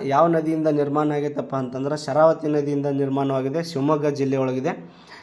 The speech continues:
ಇನ್ನು ಸೇರಿದಂತೆ ಹುಂಚಳ್ಳಿ, ಮಾಗೋಡು, ಗೋಕಾಕ್, ಜೀವನ ಸ-, ಶಿವನ ಸಮುದ್ರ, ಅಬ್ಬಿ ಜಲಪಾತಗಳು ಪ್ರಮುಖವಾಗಿವೆ. ಇಲ್ಲಿ ನಮಗೆ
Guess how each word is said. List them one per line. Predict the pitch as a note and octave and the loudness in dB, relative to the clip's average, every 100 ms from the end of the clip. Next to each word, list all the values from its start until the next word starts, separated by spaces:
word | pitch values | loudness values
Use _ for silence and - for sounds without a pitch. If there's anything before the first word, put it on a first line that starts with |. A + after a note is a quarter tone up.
| - - _ | -20 -20 _
ಇನ್ನು | G3+ G#3 | 2 2
ಸೇರಿದಂತೆ | - F#3 F3+ F3 F3 F3 | 2 0 2 0 2 2
ಹುಂಚಳ್ಳಿ, | D3+ D3+ E3 E3+ E3+ - - | 4 2 2 2 2 -2 -4
ಮಾಗೋಡು, | C3 B2 D3+ F3 F3+ F3 F#3 | -4 2 2 2 0 2 0
ಗೋಕಾಕ್, | F3 C3 D#3+ D#3+ D#3 D#3 - | 0 2 2 4 2 2 -8
ಜೀವನ | C#3 C3 D3+ | -4 0 0
ಸ-, | D#3 - | 0 -4
ಶಿವನ | C#3 - D3+ D#3+ | -8 0 2 2
ಸಮುದ್ರ, | D#3 D3 C#3+ C#3+ D#3+ - - - - - _ _ | -2 -2 -2 0 0 -2 -20 -20 -20 -20 _ _
ಅಬ್ಬಿ | D3 D3 G3 | -6 0 0
ಜಲಪಾತಗಳು | F3 D#3+ E3 D#3 D#3 D3 D3 | 2 0 4 2 4 -2 -2
ಪ್ರಮುಖವಾಗಿವೆ. | C#3+ C#3 C#3 C3+ C3 B2+ C#3 - - - _ _ _ _ _ _ _ _ _ _ | 0 0 0 2 2 2 -2 -4 -14 -20 _ _ _ _ _ _ _ _ _ _
ಇಲ್ಲಿ | G3+ G3+ | 4 4
ನಮಗೆ | E3+ E3+ G3 A#3+ | 6 2 0 -2